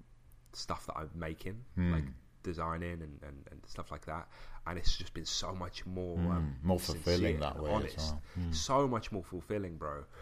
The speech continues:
Speaker 1: Um, so that's what I've been doing lately. Like, if I've got some time, I like to get on the computer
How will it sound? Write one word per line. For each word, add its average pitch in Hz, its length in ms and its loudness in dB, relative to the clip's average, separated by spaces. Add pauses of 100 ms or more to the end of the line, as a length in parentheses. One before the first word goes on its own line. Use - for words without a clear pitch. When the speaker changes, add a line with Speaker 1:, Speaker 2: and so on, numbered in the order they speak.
(240)
Speaker 1:
Um, 82 300 0
so 113 240 10
that's 139 280 12
what 123 120 10
I've 104 100 4
been 113 140 4
doing 110 220 2
lately. 113 280 2
Like, 90 180 -2
if 98 100 -6
I've 113 160 4
got 120 240 0 (420)
some 92 180 -6
time, 101 600 -2 (440)
I 95 80 0
like 98 240 2
to 98 100 -8
get 104 140 0
on 87 180 0
the 90 60 -6
computer 80 480 -6